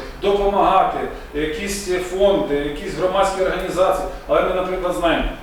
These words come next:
е, що там треба там, чи тротуар зробити, чи ще. І ми перекладаємо потім на себе оці організаційні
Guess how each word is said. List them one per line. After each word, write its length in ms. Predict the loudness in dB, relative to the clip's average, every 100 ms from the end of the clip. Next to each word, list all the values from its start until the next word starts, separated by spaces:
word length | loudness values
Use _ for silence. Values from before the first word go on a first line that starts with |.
| -8 -4
е, 140 | -2
що 140 | -2 0
там 180 | 0 2
треба 180 | 2 0
там, 200 | -2 -4
чи 60 |
тротуар 520 | -4 -4 0 4 4 4
зробити, 380 | 0 -2 -4 -6
чи 60 | -8
ще. 160 | -6 -4 -4 -6 -6
І 40 | -2
ми 140 | 0
перекладаємо 680 | 2 2 2 4 6 4 2 0
потім 240 | 0 0
на 100 | -2
себе 340 | 2 4 4
оці 260 | 2 2 2
організаційні 580 | 2 0 -4 -8 -8